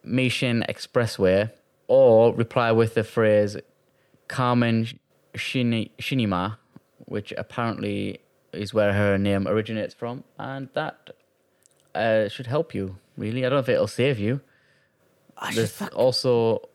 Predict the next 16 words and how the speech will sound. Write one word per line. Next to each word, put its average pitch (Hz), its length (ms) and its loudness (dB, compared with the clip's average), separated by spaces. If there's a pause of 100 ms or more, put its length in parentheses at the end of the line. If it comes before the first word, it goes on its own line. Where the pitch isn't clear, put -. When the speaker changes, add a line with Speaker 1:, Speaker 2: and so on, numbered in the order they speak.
Speaker 1:
others 110 340 0
that - 140 0
say 113 120 -4
the 101 100 -4
story 104 360 4
is 98 240 -2
made 104 220 0
up, - 240 0 (240)
uh, 95 440 -6
to - 100 -10
deter 117 320 0
Speaker 2:
No. 92 40 -2
Speaker 1:
people 98 280 -4
from 98 180 -6
bullying 113 460 2
others, 113 380 0